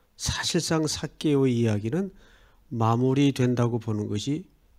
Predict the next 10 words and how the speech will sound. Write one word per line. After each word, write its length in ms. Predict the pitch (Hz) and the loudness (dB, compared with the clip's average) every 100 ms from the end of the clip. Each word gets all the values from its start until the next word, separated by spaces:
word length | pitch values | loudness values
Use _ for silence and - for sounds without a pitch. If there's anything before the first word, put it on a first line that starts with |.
| - | -6
정확하죠. 1000 | 123 113 104 117 110 - 104 180 247 - _ _ _ | 0 0 -2 -8 -10 -6 0 0 -2 -8 _ _ _
십일 360 | - - 180 156 | -8 -2 -2 2
절을 260 | 156 147 | 2 2
그런 300 | - 123 127 170 | 2 2 2 2
의미에서 720 | 127 117 107 101 160 190 208 - - - _ _ | 2 4 2 2 0 -2 -4 -16 -20 -20 _ _
제가 520 | - 101 98 131 202 - _ | -4 0 2 0 -2 -8 _
다시 260 | - 104 123 | -2 0 0
한번 480 | 104 101 92 90 - | -2 -2 -4 -6 -6
읽어드리겠습니다. 1160 | 127 120 101 92 90 82 - 90 92 127 170 185 - - - _ _ _ | -2 0 0 -2 -4 -4 -6 -6 -4 0 0 -2 -12 -20 -20 _ _ _
그들이, 1000 | - 165 139 123 127 120 101 92 90 | -2 2 4 6 8 6 4 -2 -8